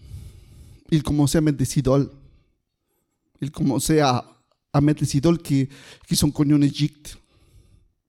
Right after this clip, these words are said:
Et vous savez qu'est-ce qu'il s'est passé avec ces générations ? Dieu, il n'a pas passé ces générations. Ils n'ont pas vu la terre promise. Il n'y a que deux personnes qui sont passées.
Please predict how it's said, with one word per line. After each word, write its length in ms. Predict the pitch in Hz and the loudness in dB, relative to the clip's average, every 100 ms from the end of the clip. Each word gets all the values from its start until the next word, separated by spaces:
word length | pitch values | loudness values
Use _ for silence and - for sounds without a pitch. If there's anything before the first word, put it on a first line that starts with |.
| _ _ _ _ _ _ _ _ _ _ _ _ _ _ | _ _ _ _ _ _ _ _ _ _ _ _ _ _
Et 60 | 160 | 0
vous 100 | 151 | 2
savez 180 | 147 143 | 2 0
qu'est-ce 160 | 156 | 0
qu'il 120 | - 135 | -2 0
s'est 100 | 151 | 0
passé 260 | 143 143 | 0 -2
avec 180 | 139 139 | -6 -6
ces 120 | - | -4
générations ? 580 | 131 131 123 120 190 381 - _ _ _ _ _ _ _ _ _ _ _ _ _ _ _ _ _ _ _ _ _ _ _ | 0 2 2 0 -2 -2 -10 _ _ _ _ _ _ _ _ _ _ _ _ _ _ _ _ _ _ _ _ _ _ _
Dieu, 180 | 131 143 | -2 0
il 80 | 131 | 0
n'a 100 | 135 | -4
pas 520 | - 175 139 117 120 - - - - - | -4 -2 -2 -2 -6 -12 -18 -20 -18 -6
passé 200 | 139 147 | -4 -4
ces 140 | 139 | -2
générations. 580 | 131 127 127 - - 151 - - - - - | 0 2 0 -4 -6 -6 -8 -20 -20 -20 -4
Ils 80 | 143 - | 0 0
n'ont 80 | |
pas 180 | 127 185 | 0 -2
vu 180 | 156 170 | 2 0
la 100 | 143 | 0
terre 180 | - 123 | -4 -4
promise. 500 | - 127 143 - - _ _ _ _ _ _ _ _ - | -4 -2 -4 -6 -20 _ _ _ _ _ _ _ _ -4
Il 100 | 143 | 0
n'y 60 | 135 | 0
a 100 | 131 | 0
que 160 | - | -2
deux 220 | 139 160 | -2 0
personnes 380 | 220 180 - 170 | -2 -6 -10 -16
qui 100 | 160 | -12
sont 140 | 151 143 | -12 -6
passées. 280 | 131 - | -8 -8